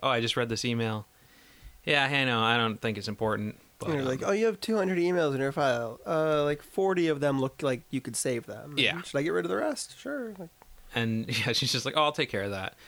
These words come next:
Speaker 1: You know, you imagine you're just like, "Hey, uh, hey, Samantha, did you file my taxes yet?" She's like, "Oh yeah, I, I did that." You know, it's, everything's automatic, and you're just like, "Yes, that's what I need." You know, some,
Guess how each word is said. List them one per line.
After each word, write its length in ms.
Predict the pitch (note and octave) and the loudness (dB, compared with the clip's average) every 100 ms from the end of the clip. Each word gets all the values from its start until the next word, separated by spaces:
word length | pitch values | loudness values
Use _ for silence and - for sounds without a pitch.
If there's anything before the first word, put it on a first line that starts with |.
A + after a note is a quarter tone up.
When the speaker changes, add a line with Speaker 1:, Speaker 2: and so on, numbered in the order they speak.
| - | -6
Speaker 1:
You 80 | C3+ | 0
know, 40 | C3 | 2
you 140 | B2+ | 4
imagine 360 | B2+ C3 B2 A2+ | 4 2 2 0
you're 100 | A2 | 0
just 180 | A2 | -2
like, 120 | A2+ D#3 | 0 2
"Hey, 240 | D3+ C#3+ | 4 4
uh, 180 | C3+ C3 | 4 4
hey, 140 | C3+ | 2
Samantha, 680 | C3+ C#3+ C3 B2 G#2 G2+ G#2 - _ _ C3 | 0 -2 -4 -2 -2 -4 -6 -14 _ _ -6
did 60 | |
you 60 | B2+ | 0
file 220 | D3+ D3 | 2 2
my 80 | B2+ | 2
taxes 380 | C3 D3 - D#3 | 0 -2 -4 -4
yet?" 220 | D#3+ - - - _ _ _ _ _ _ - - _ - | -2 -4 -12 -20 _ _ _ _ _ _ -20 -20 _ -16
She's 160 | A#2+ A2 | -8 -4
like, 200 | G#2+ - _ _ _ - | -4 -6 _ _ _ -2
"Oh 120 | F3+ | 2
yeah, 200 | D#3+ C3+ A2+ | 4 4 4
I, 220 | A#2 A2+ | 2 0
I 40 | |
did 180 | A#2 A2 | 0 0
that." 220 | A2 G#2+ | 2 2
You 80 | B2+ | 2
know, 60 | A#2+ | 2
it's, 160 | B2+ | 2
everything's 380 | - D#3 D#3+ C#3 | 2 2 0 0
automatic, 480 | B2 A2+ G#2+ - - | 0 0 -2 -4 -6
and 80 | G#2+ | -8
you're 80 | G2+ | -6
just 160 | - | -8
like, 160 | G2+ - | -12 -16
"Yes, 480 | - - - - - - - - _ | -8 -6 -6 -8 -10 -16 -20 -20 _
that's 240 | B2 A#2 B2+ | -8 -6 -4
what 100 | G#2 | -4
I 100 | G#2 | -4
need." 300 | G2+ - - - - | -6 -8 -14 -16 -8
You 100 | G#2 | -6
know, 200 | F#2+ G2+ - _ _ _ - | -6 -10 -16 _ _ _ -8
some, 260 | - C#3 | -4 -4